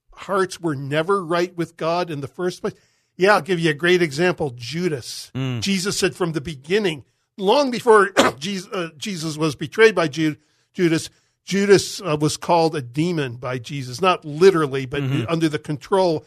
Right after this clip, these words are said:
Speaker 1: and influence of a demon. And yet, in Matthew ten, when Jesus sent his disciples out to heal the sick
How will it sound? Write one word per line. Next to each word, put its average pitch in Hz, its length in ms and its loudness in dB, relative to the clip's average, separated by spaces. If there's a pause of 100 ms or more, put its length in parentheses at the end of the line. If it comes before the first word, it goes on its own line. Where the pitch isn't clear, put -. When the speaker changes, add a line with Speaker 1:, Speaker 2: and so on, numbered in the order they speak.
(360)
Speaker 1:
and 160 140 0
influence 190 340 0
of 165 100 -2
a 147 60 -4
demon. 160 340 -4
And 180 220 0
yet, 233 360 0 (840)
in 160 200 -2
Matthew 202 400 2
ten, 226 400 4
when 156 160 2
Jesus 175 420 -8
sent 190 260 -4
his 165 180 -12
disciples 180 680 -6
out 190 260 -4 (360)
to 156 100 -12
heal 180 400 0
the 170 140 -4
sick - 540 -10